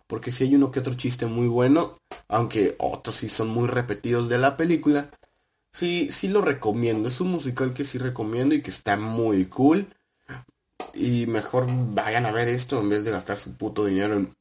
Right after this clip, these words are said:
Paw Patrol, el musical. Está muy recomendable, le doy un ocho, nueve, porque si hay uno... No, le doy su ocho, por el simple hecho de que el único que no resalta es Shrek. Sí, sí, sí, o sea, bueno,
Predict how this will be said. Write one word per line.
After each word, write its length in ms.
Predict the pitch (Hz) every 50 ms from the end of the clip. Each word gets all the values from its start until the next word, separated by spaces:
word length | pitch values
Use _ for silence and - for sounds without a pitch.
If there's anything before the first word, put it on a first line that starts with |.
| _ -
Paw 260 | 127 147 156 156 156
Patrol, 680 | - 139 127 - - 151 160 139 - - - - - - _ -
el 200 | 123 127 104 87
musical. 840 | 85 87 95 98 95 - - 92 - - 117 92 - - - - - _ _ _ _ _ _ _ _ _ _ _ _
Está 460 | - 131 - - 175 175 180 180 180
muy 260 | 170 151 135 131 139 139
recomendable, 920 | 123 120 - - 95 95 95 92 92 104 113 120 120 127 139 143 135 123 - -
le 180 | - 85 101
doy 380 | 98 90 92 95 101 107 107 110
un 540 | 107 107 107 104 101 95 92 85 65 64 - _ _ _ _ _ _ _ _ _ _ _ _ _ _ _ _ _ _ _ _ _ _ _ _ _ -
ocho, 460 | - 107 131 139 - - - 180 180 160
nueve, 480 | 135 120 123 127 127 - - - 247 240
porque 260 | - - - - - -
si 120 | - 123
hay 140 | 127 131 143
uno... 240 | 143 143 131 104 - - - - - _ -
No, 240 | 196 214 208 202
le 80 | 190 185
doy 180 | 190 208 226 202
su 360 | - - - 220 185 151 135
ocho, 420 | 123 117 - - - 90 73 92 - -
por 140 | - 117 117
el 100 | 110 104
simple 380 | - - 147 156 151 151 143 139
hecho 200 | 131 131 160 139
de 140 | 120 101
que 140 | - 101 95
el 100 | 92 98
único 300 | 113 127 143 135 120 101
que 100 | - 92
no 120 | 90 101 110
resalta 540 | 120 120 110 - - 104 104 107 95 -
es 180 | 107 101 - -
Shrek. 560 | - - - - - - - - - - - _ _ _ _ _ _ _ _ - - - - - _ _ _ - - _
Sí, 320 | _ - - - 117 110 104
sí, 160 | - - 98
sí, 320 | 95 - - 92 85 82
o 100 | 80 78
sea, 160 | - - 107 104
bueno, 300 | 110 117 117 104 87